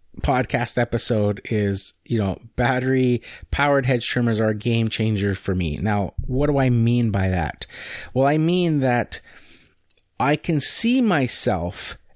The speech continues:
actually making more money now in my business because I will take on more jobs, uh, as far as hedge trimming goes, because those things that I didn't like about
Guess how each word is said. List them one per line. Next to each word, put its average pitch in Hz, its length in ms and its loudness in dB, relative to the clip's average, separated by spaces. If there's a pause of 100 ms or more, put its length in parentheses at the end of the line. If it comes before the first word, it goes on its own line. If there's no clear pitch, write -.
(140)
actually 165 760 0
making 139 840 0
more 143 280 0
money 135 500 2
now 90 380 0 (100)
in 160 280 0
my 143 260 0
business 127 760 0 (340)
because 123 540 0 (540)
I 143 100 2
will 139 140 0
take - 260 -4
on 131 180 0
more 117 220 2
jobs, 101 560 -2 (640)
uh, 104 360 0
as 120 140 -2
far 127 180 0
as 120 120 0
hedge 139 300 -2
trimming 123 300 0
goes, 104 260 0
because 110 580 -2 (400)
those 131 380 0
things 165 500 -2
that 135 140 2
I 123 80 2
didn't 214 440 -2
like 98 460 -2
about 117 480 -2